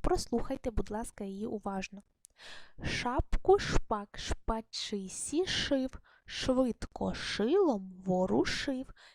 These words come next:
Я недаремно прочитала саме так повільно. Спробуйте, будь ласка, і ви, вимовляючи всі звуки цих,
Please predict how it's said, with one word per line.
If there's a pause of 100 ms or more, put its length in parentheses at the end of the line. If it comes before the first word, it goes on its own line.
(120)
Я
недаремно
прочитала
саме
так
повільно.
Спробуйте,
будь
ласка,
і
ви,
вимовляючи
всі
звуки
цих,